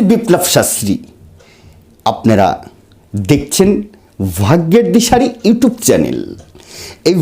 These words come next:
ভাগ্যের দিশারি YouTube চ্যানেলে জ্যোতিষ বিষয়ে আলোচনা করে থাকি।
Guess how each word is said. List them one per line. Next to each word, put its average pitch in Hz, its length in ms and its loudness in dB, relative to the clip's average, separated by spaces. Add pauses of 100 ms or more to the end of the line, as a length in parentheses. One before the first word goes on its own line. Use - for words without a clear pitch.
ভাগ্যের 175 440 2
দিশারি 262 320 2 (160)
YouTube 233 320 2 (100)
চ্যানেলে 165 340 2 (220)
জ্যোতিষ 151 340 2 (260)
বিষয়ে 120 300 2
আলোচনা 110 420 2
করে 98 160 2 (100)
থাকি। 123 260 -2